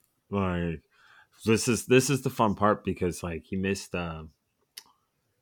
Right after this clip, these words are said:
uh, he missed a week of practice with a little bit of a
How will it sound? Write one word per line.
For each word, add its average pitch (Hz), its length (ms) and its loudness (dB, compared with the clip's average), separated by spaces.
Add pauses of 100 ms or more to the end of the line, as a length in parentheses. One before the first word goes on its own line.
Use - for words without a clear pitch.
(180)
uh, 80 340 -10 (460)
he - 200 -12
missed 98 500 -6
a 101 40 -8
week 92 260 -8
of 87 100 -12
practice 92 640 -6
with 90 140 -6
a 85 140 -6
little 92 240 -6
bit 90 200 -4
of 85 180 -6
a 87 380 -8